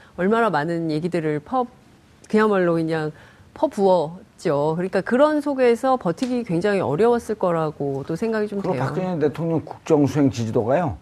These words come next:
Speaker 1: 네.
Speaker 2: 그때 오십 퍼센트 왔다 갔다 했어요. 그러니까 영원히 정권은 안 바뀔 것 같고,
Speaker 1: 그렇죠.
Speaker 2: 그리고 이 정권 앞으로 삼 년 남았고
Speaker 1: 네.
Speaker 2: 끔찍했던 거죠.
Speaker 1: 그렇죠. 굉장히 힘들다고 생각을 했었을
Speaker 2: 그리고
Speaker 1: 것
Speaker 2: 종편
Speaker 1: 같아요.
Speaker 2: 그 인-,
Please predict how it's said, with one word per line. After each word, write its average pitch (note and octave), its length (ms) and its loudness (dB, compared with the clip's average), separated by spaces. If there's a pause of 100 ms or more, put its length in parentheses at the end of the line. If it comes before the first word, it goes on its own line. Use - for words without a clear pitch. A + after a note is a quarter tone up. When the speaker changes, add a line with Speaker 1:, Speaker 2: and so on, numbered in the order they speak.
(100)
Speaker 1:
네. E3+ 220 -4
Speaker 2:
그때 D#3+ 220 -2
오십 D3+ 300 2
퍼센트 E3 320 -8
왔다 C#3 260 0
갔다 C3 140 -6
했어요. C#3 260 -2
그러니까 C#3+ 220 4
영원히 D3+ 320 4
정권은 D3 320 0
안 C3 100 2
바뀔 B2+ 280 0
것 E3+ 100 -2
같고, C3+ 500 -2 (240)
Speaker 1:
그렇죠. - 140 -14
Speaker 2:
그리고 F3+ 180 2
이 - 20 2
정권 D#3 280 0
앞으로 E3 220 0
삼 E3+ 180 -6
년 G3 160 -2
남았고 C#3 560 2
Speaker 1:
네. E3+ 240 -4
Speaker 2:
끔찍했던 A#3 500 0
거죠. D3+ 280 4
Speaker 1:
그렇죠. E3+ 440 -6 (100)
굉장히 A#3 400 -2 (120)
힘들다고 D#4 680 0
생각을 G#3 560 -4
했었을 B3 380 -8
Speaker 2:
그리고 A#3+ 120 4
Speaker 1:
것 G3+ 60 0
Speaker 2:
종편 G#3+ 340 4
Speaker 1:
같아요. G#3 160 -2
Speaker 2:
그 G3+ 140 0
인-, F3 200 -4